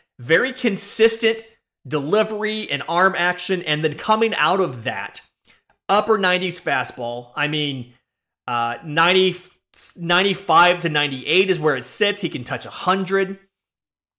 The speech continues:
Uh, to go along with that, plus slider, above average changeup,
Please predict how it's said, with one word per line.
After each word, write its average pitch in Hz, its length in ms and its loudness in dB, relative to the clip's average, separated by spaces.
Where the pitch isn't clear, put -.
Uh, - 200 -4
to 170 100 -6
go 170 180 4
along 170 400 4
with 170 140 -2
that, - 220 -8
plus 175 440 2
slider, 214 680 2
above 151 440 2
average 143 420 0
changeup, 208 760 0